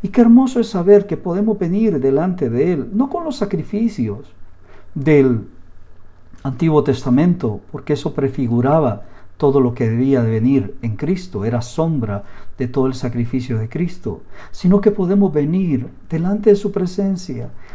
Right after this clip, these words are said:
a través del Hijo de Dios en arrepentimiento. Y el arrepentimiento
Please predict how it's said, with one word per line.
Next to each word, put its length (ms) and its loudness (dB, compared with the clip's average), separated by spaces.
a 60 -12
través 680 2
del 240 0
Hijo 260 4
de 160 0
Dios 600 -2
en 180 0
arrepentimiento. 1040 0
Y 120 4
el 80 4
arrepentimiento 1120 0